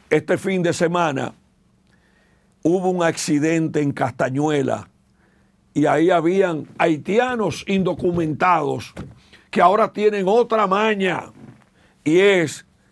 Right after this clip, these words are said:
que cuando van a los hospitales, se quieren fugar de los hospitales para que migración y los organismos del gobierno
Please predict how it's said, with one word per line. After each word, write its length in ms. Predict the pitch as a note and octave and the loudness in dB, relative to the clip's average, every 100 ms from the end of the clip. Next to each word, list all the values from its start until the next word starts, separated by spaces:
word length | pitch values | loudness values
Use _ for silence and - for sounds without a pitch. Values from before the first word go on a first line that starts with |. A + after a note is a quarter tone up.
| _ _ _ _ | _ _ _ _
que 160 | - D#3 | -6 -4
cuando 480 | - F3 E3 D#3+ D#3+ | 2 2 2 2 2
van 220 | G3 C#4 | 4 4
a 80 | B3+ | 4
los 200 | G#3 - | 0 0
hospitales, 640 | F3 F3 C3 D3+ C#3+ C3+ | -2 -4 -4 -2 -2 -4
se 100 | B2+ | -4
quieren 300 | - E3 F#3 | -2 0 0
fugar 420 | F3 F#3+ D#3 F3 F#3 | 0 -2 0 0 0
de 100 | F3 | -2
los 160 | C3 | -2
hospitales 600 | D3 B2 C3 C#3+ C#3+ B2 | -4 -4 -4 -2 -2 -4
para 280 | G#2 D3 C#3 | -4 -4 -2
que 140 | C#3+ | -4
migración 880 | D3 D3 C#3+ C#3 - F#3+ A3 F3 - - - - | -2 -2 -2 -4 -2 0 0 -2 -8 -14 -14 -2
y 100 | E3 | 2
los 160 | E3+ | 2
organismos 800 | D#3+ D3+ C#3+ E3 C4 A3+ F#3 F3 | 0 0 -2 0 0 0 0 0
del 140 | E3+ | 0
gobierno 600 | D3+ D3+ D#3 C#3+ A#2+ A2+ | -2 -2 -2 -4 -6 -10